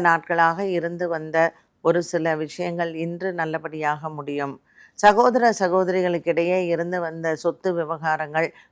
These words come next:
பல நாளாக இழுபறியில் இருந்து வந்த வழக்கு விசாரணை போன்றவற்றில் இன்று நற்செய்திகளை கேட்கலாம். சஷ்டி திதியான இன்று முருகப்பெருமான் ஆலயம் சிறந்தது. சபரிமலைக்கு செல்லக்கூடிய பக்தர்களுக்கு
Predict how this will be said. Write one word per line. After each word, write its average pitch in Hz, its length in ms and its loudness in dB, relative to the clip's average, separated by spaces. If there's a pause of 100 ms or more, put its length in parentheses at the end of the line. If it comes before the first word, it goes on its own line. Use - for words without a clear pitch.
(120)
பல 185 320 8
நாளாக 175 500 6 (100)
இழுபறியில் 165 580 -2
இருந்து 165 260 -6
வந்த 156 160 -8 (100)
வழக்கு 160 360 -4 (100)
விசாரணை 156 460 -6 (100)
போன்றவற்றில் 151 680 -2 (380)
இன்று 196 240 2 (100)
நற்செய்திகளை 151 680 -4 (120)
கேட்கலாம். 147 560 0 (360)
சஷ்டி 180 440 4
திதியான 165 420 0 (120)
இன்று 156 220 -4 (100)
முருகப்பெருமான் 160 840 -2
ஆலயம் 175 440 -4
சிறந்தது. 151 500 -2 (560)
சபரிமலைக்கு 202 800 4 (120)
செல்லக்கூடிய 170 540 0 (100)
பக்தர்களுக்கு 165 680 -2